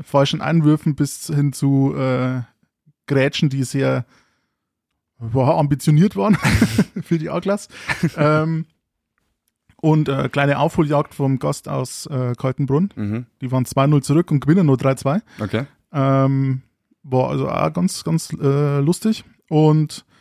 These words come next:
Speaker 1: ja, also die Tribüne ist schon, schon echt ein Highlight. Da bin ich drin gehockt in dem Sitz, da hockst ja, da hockst drin wie der König, ey.
Speaker 2: Ja, das ist schon Urrichter.
Speaker 1: Das ist schon geil.
Speaker 2: Ja.
Speaker 1: Ähm, hat mir gut gefallen. Ja, nette Leute. Ähm,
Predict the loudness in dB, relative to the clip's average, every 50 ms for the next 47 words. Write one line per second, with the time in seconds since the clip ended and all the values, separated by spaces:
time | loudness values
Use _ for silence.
0 | _ _ _ _ _ _ _ _ _ _ _ _ _ _ -6 -4 -2 -2 -2 -4
1 | -6 -6 -6 -6 -6 -4 -4 -2 2 2 4 4 4 4 4 2 0 0 0 0
2 | 0 0 0 0 -2 -2 -4 -6 -4 -4 -2 0 0 2 2 0 0 0 0 -2
3 | -2 0 0 0 0 2 2 0 2 2 0 0 0 0 0 0 0 0 0 -2
4 | -2 -4 -2 0 0 2 2 0 -2 -4 -4 -2 0 0 2 0 0 -2 -4 -6
5 | _ _ _ _ _ _ _ _ _ _ _ _ _ _ _ -6 -4 -2 -2 -4
6 | 0 2 2 4 4 4 2 2 2 2 2 2 0 -2 -6 -8 -8 -8 -6 -4
7 | -4 -2 -4 -4 -6 -8 -10 -12 -12 -12 -12 -12 -8 -8 -6 -2 0 2 2 4
8 | 2 0 -2 -4 -6 -6 -6 -6 -6 -6 -4 -4 -4 -4 -4 -4 -4 -4 -6 -8
9 | -8 -12 _ -10 -8 -6 -6 -8 -10 _ _ -2 0 2 2 2 2 2 0 0
10 | -2 -2 -4 -6 -10 _ _ _ _ _ _ _ _ _ _ _ -10 -6 -2 -2
11 | 0 0 0 -2 -2 -2 -2 0 0 0 0 -4 _ _ _ _ _ -2 0 0
12 | 0 0 0 0 0 2 2 2 2 4 4 2 2 0 -6 -12 -10 -6 -4 -2
13 | -2 0 -2 -2 -4 -6